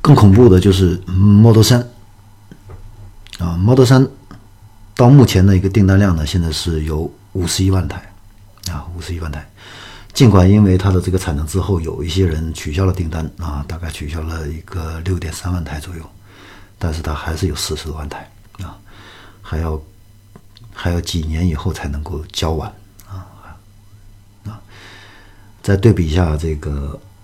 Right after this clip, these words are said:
呃，中国的这些新兴的啊，号称中国的这个特斯拉的这个蔚来汽车，到目前的交车的话，也只是交了一万台，而且未来的一个订单呢，并不是那么乐观。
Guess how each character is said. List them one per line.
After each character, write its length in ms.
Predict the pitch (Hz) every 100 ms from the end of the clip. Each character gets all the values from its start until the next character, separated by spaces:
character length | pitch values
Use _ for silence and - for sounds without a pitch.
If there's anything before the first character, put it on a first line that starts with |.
| _ - - - 92
呃， 180 | 82 78
中 260 | - 98 90
国 140 | 76
的 80 | 76
这 160 | 76
些 200 | 73 76
新 220 | 69 - 78
兴 220 | 80 76
的 100 | 71
啊， 300 | - 71 -
号 240 | - 85
称 160 | 80 80
中 200 | - 90
国 120 | 80
的 140 | 73 73
这 140 | 87
个 300 | 90 85 76 76
特 140 | 82
斯 140 | - 76
拉 120 | 73
的 100 | 78
这 60 | 80
个 100 | 76
蔚 100 | 82
来 120 | 76
汽 160 | 76 -
车， 160 | - 87 - -
到 100 | -
目 140 | 82 80
前 200 | 73 76
的 140 | 73 - - - - - -
交 120 | 76
车 200 | - 80
的 80 | 73
话， 220 | 73 71
也 120 | 76
只 140 | 76 - -
是 60 |
交 160 | - 85
了 100 | 82
一 120 | 85
万 160 | 85 76
台， 200 | - - - - - - - - - - - - - - -
而 80 | 92
且 160 | 92
未 200 | 80 95
来 180 | 76 69
的 120 | 76
一 60 | 76
个 100 | 78
订 160 | - 78
单 200 | 73 73
呢， 100 | 73
并 160 | 82
不 100 | 76
是 120 | - 78
那 80 |
么 100 | 76 76
乐 100 | 78
观。 200 | -